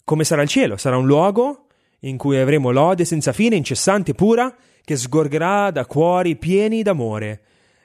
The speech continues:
che è puro e senza alcun mescolanza. Ed insieme a tutto questo regneremo. Avremo responsabilità di governare certe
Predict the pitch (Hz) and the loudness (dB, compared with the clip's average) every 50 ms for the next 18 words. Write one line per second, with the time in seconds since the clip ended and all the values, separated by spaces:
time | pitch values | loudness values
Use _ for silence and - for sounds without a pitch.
0 | _ _ - 131 127 120 - - 175 185 190 190 190 190 185 - - 139 143 147 | _ _ -4 -4 -4 -2 0 2 2 4 4 4 2 0 -2 -4 -2 0 2 2
1 | 147 - - 139 131 131 123 - 135 131 131 131 - _ _ _ _ _ _ _ | 0 0 -2 -4 -4 -4 -4 -4 -4 -4 -4 -6 -8 _ _ _ _ _ _ _
2 | _ - 123 117 - - 127 123 123 123 120 117 _ _ _ 120 117 - - 123 | _ -8 -8 -6 -2 -2 -2 -2 -2 -4 -8 -10 _ _ _ -8 -6 -4 0 0
3 | 127 139 143 135 120 - - 104 90 - _ _ _ _ _ _ _ _ - - | 2 4 2 2 0 -2 -4 -4 -6 -8 _ _ _ _ _ _ _ _ -12 -8
4 | 110 110 110 - 151 131 113 101 - 139 - 117 - 165 160 - - 120 120 135 | -6 -6 0 0 0 0 0 -2 -4 -4 -4 2 2 2 2 2 0 -2 -2 -2
5 | - - - _ _ _ _ _ _ 123 127 131 131 135 165 226 226 156 107 - | -2 -6 -12 _ _ _ _ _ _ 0 0 2 4 4 4 4 2 0 -4 -6
6 | - _ _ _ _ _ _ _ - 113 117 131 123 120 120 120 - 123 - - | -10 _ _ _ _ _ _ _ -8 -4 -4 -2 -2 -2 -4 -4 -6 -6 -6 -4
7 | 120 117 110 156 156 151 131 123 113 135 120 123 110 120 135 147 165 180 190 208 | -2 0 2 2 2 2 0 0 -2 0 0 0 0 0 0 2 2 2 2 0
8 | 214 202 - 147 127 117 - 127 113 107 104 | -2 -2 -2 -4 -4 -4 -4 -6 -6 -6 -8